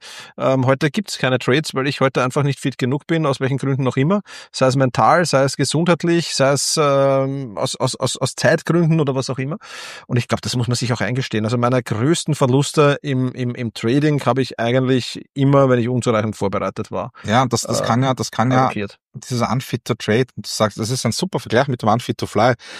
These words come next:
Speaker 2: das kann ja alles Mögliche implizieren. Das kann ja sein, du hast dich von deiner Freundin getrennt,
Speaker 1: Ja.
Speaker 2: du bist, keine Ahnung, achtzehn Jahre alt und, und, und, oder sie hat sich von dir getrennt, du bist betrogen worden, was auch immer, eine emotionale Krise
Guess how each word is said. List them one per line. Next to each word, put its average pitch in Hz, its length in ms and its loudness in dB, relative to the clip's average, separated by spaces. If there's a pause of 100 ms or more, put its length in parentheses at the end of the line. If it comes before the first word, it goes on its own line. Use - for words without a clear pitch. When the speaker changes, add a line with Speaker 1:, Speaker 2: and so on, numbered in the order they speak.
Speaker 2:
das - 160 -4
kann 139 220 0
ja 147 80 4
alles 139 240 2
Mögliche 156 280 -2
implizieren. 101 460 -4
Das 90 100 -6
kann 117 180 -4
ja 139 60 -4
sein, 139 220 -2
du 135 80 -4
hast - 100 -4
dich 143 100 -6
von 139 100 -4
deiner 139 160 -2
Freundin 143 340 -2
getrennt, 127 300 -2
Speaker 1:
Ja. - 60 -4
Speaker 2:
du 127 80 -4
bist, 127 160 -4
keine 131 180 -2
Ahnung, 131 120 -2
achtzehn 117 280 -2
Jahre 120 280 4
alt 123 260 4
und, 135 120 -8 (480)
und, 135 140 -4
und, 135 160 -4
oder 117 360 2
sie 123 160 0
hat 117 60 2
sich - 140 -4
von 127 120 -2
dir 117 120 0
getrennt, 113 340 2
du - 60 -2
bist 120 180 -4
betrogen 127 380 0
worden, 120 140 2
was 127 100 0
auch 123 40 -2
immer, 139 200 0
eine 117 160 2
emotionale 120 560 0
Krise 120 380 0